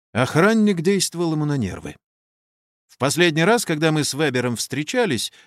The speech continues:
а было это в прошлом году, мы говорили про вас, естественно, только хорошее". "Естественно", буркнул Менгеле, раздосадованный. Он пошел быстрее, заставляя Брейера гнаться за ним.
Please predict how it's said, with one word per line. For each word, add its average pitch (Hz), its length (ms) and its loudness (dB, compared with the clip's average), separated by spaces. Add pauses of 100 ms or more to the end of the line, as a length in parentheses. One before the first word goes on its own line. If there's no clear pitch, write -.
(120)
а 135 220 2
было 135 260 2
это 120 200 0
в 101 60 -6
прошлом 95 360 -4
году, 98 260 0
мы 196 140 2
говорили 185 360 2
про 220 200 2
вас, 123 340 -2
естественно, 123 640 -4
только 165 260 -4
хорошее". 214 520 0 (880)
"Естественно", 151 880 -2
буркнул 120 440 -4
Менгеле, 120 480 -2 (380)
раздосадованный. 98 1120 -6 (420)
Он 110 180 -2
пошел 123 320 -2
быстрее, 123 540 -2
заставляя 110 560 -2
Брейера 135 640 0
гнаться 110 540 -4
за 95 160 -6
ним. 85 240 -10